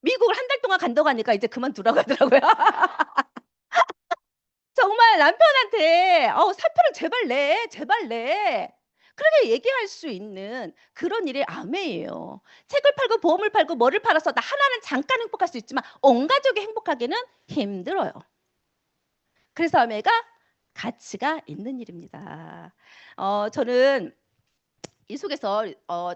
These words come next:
그런 생각을 합니다. 나무를 심기에 가장 좋은 때는 이십 년 전이었고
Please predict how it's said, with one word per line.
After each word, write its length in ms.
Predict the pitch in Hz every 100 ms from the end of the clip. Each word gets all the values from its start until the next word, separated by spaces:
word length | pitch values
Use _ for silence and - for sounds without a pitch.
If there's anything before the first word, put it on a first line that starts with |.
| -
그런 260 | 226 233
생각을 280 | 277 311 254
합니다. 460 | 285 240 151 151 - _ -
나무를 400 | 190 226 339 359
심기에 300 | - 403 330
가장 320 | 311 233 254
좋은 200 | 247 233 214
때는 300 | 190 220 220
이십 220 | 233 269
년 140 | 247 233
전이었고 520 | 175 185 185 -